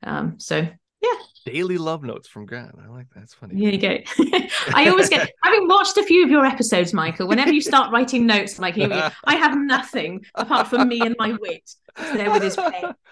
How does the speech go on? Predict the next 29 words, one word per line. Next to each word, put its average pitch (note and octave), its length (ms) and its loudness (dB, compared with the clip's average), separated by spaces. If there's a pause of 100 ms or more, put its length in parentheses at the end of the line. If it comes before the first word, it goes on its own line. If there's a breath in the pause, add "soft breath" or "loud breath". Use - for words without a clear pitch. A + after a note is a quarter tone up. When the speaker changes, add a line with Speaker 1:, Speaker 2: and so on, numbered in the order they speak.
Speaker 1:
<laughs> - 280 -8
Speaker 2:
You're, G#3 280 2
I D3+ 60 2
always E3+ 220 2
forget E3+ 340 0
things. B2 180 -2
I C3 60 0
always C#3 180 2
gotta C#3+ 140 2
write C3+ 180 0
it C3 80 -6
down. B2+ 300 -8 (240 loud breath)
I - 40 -6
always B2+ 140 0
Speaker 1:
It's C4+ 160 2
Speaker 2:
go C4+ 60 2
Speaker 1:
all B3 80 2
Speaker 2:
back - 60 -6
to - 120 -4
Speaker 1:
good. G#2+ 80 -8
Speaker 2:
things. D3 140 -10 (160)
You, G3 220 0
you're, C#3 200 2
no, F3+ 140 4
I D#3+ 180 0
love, F3 240 0 (140)
um, C3 420 0 (220)
so G#3 320 0
I, D#3 440 -10